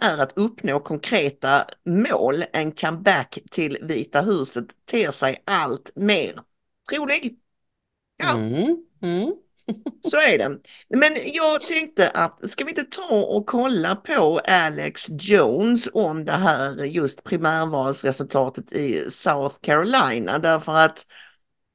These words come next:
Speaker 1: ehm, ja, ja, jag tror det blir en bättre följd
Speaker 2: Ja,
Speaker 1: att göra så,
Speaker 2: ja.
Speaker 1: så tar vi, tar, tar vi Biden sen. Det som ni ska ju veta om det, att det här att Trump då vinner i en sån här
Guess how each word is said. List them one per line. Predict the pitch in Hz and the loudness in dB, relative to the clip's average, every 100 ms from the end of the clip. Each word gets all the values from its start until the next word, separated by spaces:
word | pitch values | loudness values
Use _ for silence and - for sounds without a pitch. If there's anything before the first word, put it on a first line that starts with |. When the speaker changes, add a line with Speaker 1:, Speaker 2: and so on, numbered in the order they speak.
| _ _ | _ _
Speaker 1:
ehm, | - 147 143 143 143 139 139 135 127 110 107 95 87 123 123 120 147 175 | 4 6 8 8 6 6 2 -2 -4 -4 -4 -6 -6 -6 -6 -6 -4 0
ja, | 180 180 202 - - _ - - | 6 6 4 -2 -20 _ -12 -4
ja, | 190 202 196 | 2 4 6
jag | 214 | 4
tror | 240 214 | 2 2
det | 185 | 4
blir | 185 | 4
en | 165 175 | 2 2
bättre | 151 - 156 151 151 | 0 2 4 4 2
följd | - 185 | 2 6
Speaker 2:
Ja, | 302 | 8
Speaker 1:
att | 147 | 8
göra | 156 | 4
så, | 135 | 6
Speaker 2:
ja. | 214 | 6
Speaker 1:
så | 330 | 6
tar | 160 160 | 4 4
vi, | 165 | 4
tar, | - 185 | 4 4
tar | 202 - 190 | 4 6 6
vi | 190 | 6
Biden | 185 196 180 175 | 8 8 6 2
sen. | - 285 156 160 - - - | 0 2 2 0 -10 -20 -12
Det | 175 233 | 4 6
som | 240 233 | 6 2
ni | 240 | 0
ska | 240 233 | 2 2
ju | |
veta | 233 247 262 233 | 6 4 4 4
om | 226 214 247 | 4 4 2
det, | 190 | 2
att | 170 - | 0 0
det | 180 | 0
här | 208 240 170 | 4 4 4
att | 165 170 _ | 0 -2 _
Trump | - 240 165 175 | 2 2 2 0
då | 196 160 | 2 4
vinner | 170 180 151 151 151 - | 4 2 2 4 4 4
i | |
en | 165 | 0
sån | 165 185 | 0 2
här | 156 | 2